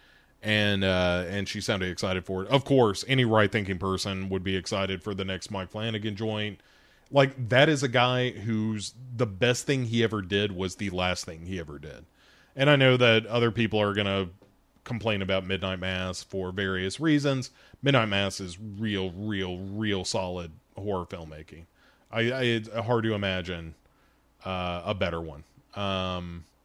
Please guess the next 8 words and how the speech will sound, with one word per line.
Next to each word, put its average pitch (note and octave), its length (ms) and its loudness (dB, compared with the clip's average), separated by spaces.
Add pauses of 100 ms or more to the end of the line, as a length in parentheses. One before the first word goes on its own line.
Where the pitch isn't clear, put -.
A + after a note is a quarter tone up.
(1000)
anyway, C3 540 2 (1700)
um, C3 640 4 (220)
I D3+ 160 6
do D3 260 2
have F#3+ 200 8
a D#3 120 4
list C#3 320 2
tonight. E2 440 -2